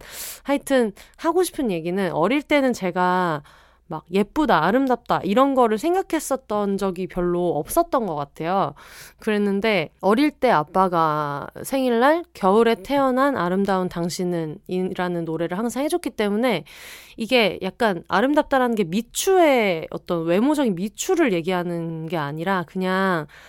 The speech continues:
아, 나는 겨울에 태어났으니까, 그리고 아빠가 그 노래를 불러주니까 나는 겨울에 태어났으니까 되게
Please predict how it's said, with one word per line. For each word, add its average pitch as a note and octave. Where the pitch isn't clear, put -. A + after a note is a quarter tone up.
아, G#3
나는 F#3+
겨울에 A3
태어났으니까, C4
그리고 F#3+
아빠가 F3+
그 G#3
노래를 F#3
불러주니까 F3+
나는 F3
겨울에 G3
태어났으니까 B3+
되게 F3+